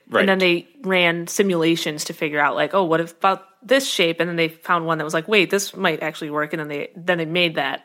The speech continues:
Speaker 1: Right. And, like,
Speaker 2: Okay.
Speaker 1: basically the, in their default state, they'll create these new ones, but they'll be too small to actually continue the process, so they'll just die out after one generation.
Speaker 2: Mm-hmm.
Speaker 1: Whereas these are able to continue to create new ones. And, like,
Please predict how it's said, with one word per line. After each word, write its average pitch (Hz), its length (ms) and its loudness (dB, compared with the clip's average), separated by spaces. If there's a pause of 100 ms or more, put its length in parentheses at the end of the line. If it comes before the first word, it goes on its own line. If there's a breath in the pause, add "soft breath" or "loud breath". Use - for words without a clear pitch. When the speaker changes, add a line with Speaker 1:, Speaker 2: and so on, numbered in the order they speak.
Speaker 1:
Right. 92 260 0
And, 123 140 0
like, 113 160 2
Speaker 2:
Okay. 113 140 4
Speaker 1:
basically 113 340 2
the, 98 300 2 (280)
in 117 100 2
their 110 120 4
default 117 380 2
state, 98 260 0
they'll 101 140 0
create 123 360 2
these 107 240 0
new 98 200 2
ones, 95 280 -2
but 95 140 -4
they'll 98 100 0
be 98 140 -2
too - 180 -2
small 101 380 0
to 101 100 0
actually 98 420 -2
continue 101 440 -2
the 95 80 0
process, 95 460 0
so 95 160 2
they'll 90 120 0
just 90 240 -4
die 87 200 0
out 90 160 -2
after 90 260 -2
one 90 220 -8
generation. 95 600 -4 (140)
Speaker 2:
Mm-hmm. 214 300 -2
Speaker 1:
Whereas 95 200 -8
these 123 320 4
are 107 140 0
able 95 200 -2
to 92 100 -2
continue 98 560 -6
to 85 480 -8
create 90 360 -10
new 92 240 -8
ones. 87 480 -12
And, 95 140 -12
like, 87 300 -12